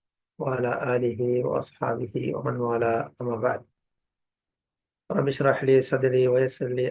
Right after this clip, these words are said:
أمري واحلل عقدة من لساني يفقه قولي. رب زدني علما، رب زدني علما، رب زدني علما.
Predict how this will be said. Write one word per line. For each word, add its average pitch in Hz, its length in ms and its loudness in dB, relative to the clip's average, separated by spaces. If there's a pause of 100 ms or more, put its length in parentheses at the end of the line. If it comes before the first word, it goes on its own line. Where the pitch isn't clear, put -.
أمري 131 360 -2 (760)
واحلل 127 460 0
عقدة 127 480 0
من 123 380 -2
لساني 123 840 -2
يفقه 120 680 -2
قولي. 120 600 0 (640)
رب 135 280 -4
زدني 120 360 -2
علما، 123 760 0 (240)
رب 123 280 -2
زدني 117 340 -4
علما، 120 720 -4 (160)
رب 127 280 -2
زدني 120 320 -6
علما. 120 480 -8